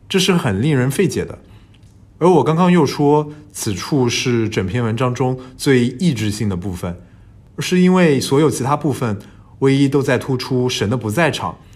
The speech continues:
而只有谈到赞同的能力时，属于鄙视之物确乎在人身上在场了。比如他明确地说，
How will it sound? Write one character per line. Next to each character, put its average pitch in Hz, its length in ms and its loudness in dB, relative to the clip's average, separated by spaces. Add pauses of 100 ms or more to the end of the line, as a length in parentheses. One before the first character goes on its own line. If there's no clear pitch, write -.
(420)
而 131 100 2
只 139 140 2
有 120 100 6
谈 107 160 -2
到 123 180 2
赞 123 300 0
同 92 160 -6
的 92 80 -4
能 87 160 -4
力 92 140 -6
时， 85 340 -10 (320)
属 113 220 -4
于 117 100 2
鄙 110 320 -6
视 156 260 -2
之 107 140 -6
物 101 300 -4 (280)
确 165 220 2
乎 156 180 0
在 147 160 0
人 98 220 -2
身 151 160 -2
上 143 180 -2
在 123 160 0
场 82 220 -8
了。 80 160 -16 (880)
比 135 100 -2
如 143 140 4
他 170 120 0
明 135 160 2
确 170 120 0
地 143 80 2
说， 139 380 -2